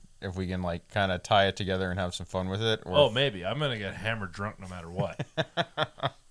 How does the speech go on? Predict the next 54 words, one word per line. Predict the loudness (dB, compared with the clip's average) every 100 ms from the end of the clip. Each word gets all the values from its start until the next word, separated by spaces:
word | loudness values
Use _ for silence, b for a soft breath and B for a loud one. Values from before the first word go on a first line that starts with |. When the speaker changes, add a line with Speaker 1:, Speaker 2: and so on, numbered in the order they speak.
| -10
Speaker 2:
So | -2 0
we'll | 0
see | 0
how | 0 0
that | -2 -6
goes. | -12 -4
Speaker 1:
Drink | -2 0
responsibly. | -2 -2 -2 0 -2 -2 -4
Speaker 2:
Of | -4 -4
course. | -4 -6 -6 -6 -6 -6 b b b b b b b b b -12 -2
Uh, | 2 4 6 4
okay. | 6 6 6 2 0 B B B B B -2
Let's | -2 -2
move | -4 -2
on. | -2 -4 -6 -10 -16 -20 -14
We | -10 -6
got, | -2 -2 -4 -4
uh, | -2 0 0 -2 -6 -6
let's | -6 -4
do, | -4 -4
we | -2
got | -4 -4
just | -6 -4
a |
little | -2 2 2 2
bit | 0 -2
of | -4
tech. | -2 -2 0
Let's | -4 -4
do | -4 -2
that. | -2 -2 -4 -8
We | -10 -4
got | -4 -6
some | -8 -4
new | -2
Speaker 1:
A |
Speaker 2:
shit. | 0 0
Speaker 1:
little | 0 -2
bit. | -4 -6 -6
Speaker 2:
Well, | -2 -2
we | -2
got | -4
new | -4 -6
shit | -4 -6
from | -4 -2
A |
M | 0 0
D | -2 -2
and | -4
we | -4
got | -2 -2
new | -4 -6
shit | -6 -6 -6
from | -8